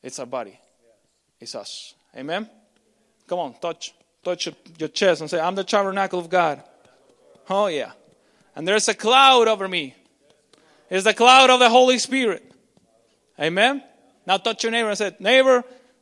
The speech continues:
you are also tabernacle." Touch other neighbor and say, "You're a tabernacle."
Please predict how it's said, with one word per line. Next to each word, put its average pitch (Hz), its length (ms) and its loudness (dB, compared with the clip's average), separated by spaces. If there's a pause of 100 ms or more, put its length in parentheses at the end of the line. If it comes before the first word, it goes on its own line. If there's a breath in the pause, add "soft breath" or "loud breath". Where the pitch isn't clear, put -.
you 214 180 2
are 220 100 4
also 285 300 2
tabernacle." 196 640 -4 (1500)
Touch 214 220 2
other 254 200 2
neighbor 240 200 -2
and 220 60 -4
say, 226 120 -2
"You're 247 300 2
a 254 40 -2
tabernacle." 240 720 0